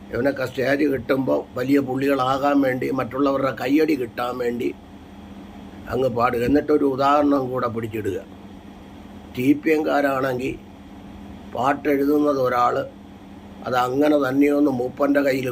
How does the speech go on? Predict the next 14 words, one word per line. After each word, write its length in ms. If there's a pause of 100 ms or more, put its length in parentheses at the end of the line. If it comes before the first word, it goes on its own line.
കൊടുക്കണം. 420 (920)
ഏ, 20 (500)
മൂപ്പൻ 480
പറയും 360 (840)
ഇത് 100 (100)
പാടണോ 440 (140)
വേണ്ടയോ 440
എന്ന്. 160 (840)
എന്നിട്ട് 360 (200)
എഴുതിയവൻ 520
പാടരുത്. 480 (920)
ഏ, 40 (1400)
എന്ത് 160
ചെയ്യരുത്, 340